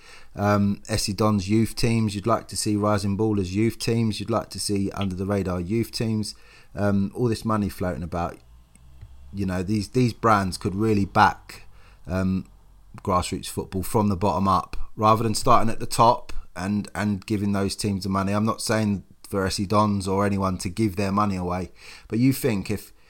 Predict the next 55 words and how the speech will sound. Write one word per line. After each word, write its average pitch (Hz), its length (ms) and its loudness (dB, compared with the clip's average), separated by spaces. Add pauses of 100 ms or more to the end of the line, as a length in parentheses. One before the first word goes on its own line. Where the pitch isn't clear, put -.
(180)
if - 140 -4
someone 131 380 2
who 113 100 2
backed - 640 -2
S 107 140 -2
C 107 100 -2
Dons 101 300 0
started 101 340 -2
an 107 80 -2
S 101 140 -2
C 104 100 -2
Dons 98 300 -2
Academy, 90 720 -2
really 113 340 0
backed - 480 0
it - 300 -8
with, 101 240 -4 (100)
you 101 160 0
know, 95 160 0
Puma 107 680 2
and, 101 160 0
and 104 180 -4
all 104 80 -2
that 101 220 -2
stuff, 92 340 -2
if 95 120 -8
they 123 140 2
backed - 440 0
that, 101 260 0 (400)
started 107 440 2
that 98 180 0
with 87 120 -6
a 95 60 0
little 98 220 0
side 101 440 0 (180)
project, 87 440 -4
it - 120 -8
would, 104 280 -4
it 120 140 -4
would 107 180 -6
make 110 560 -6
S 95 140 -4
C 101 100 -2
Dons 95 320 0
massive 104 380 0
anyway, 95 340 0
'cause 92 180 -4
it, 87 180 -6
it's 101 180 -6
a 95 40 -4
further 101 360 -2
thing 92 340 -2
and 92 80 -2
it's - 120 -4
supporting 95 520 -2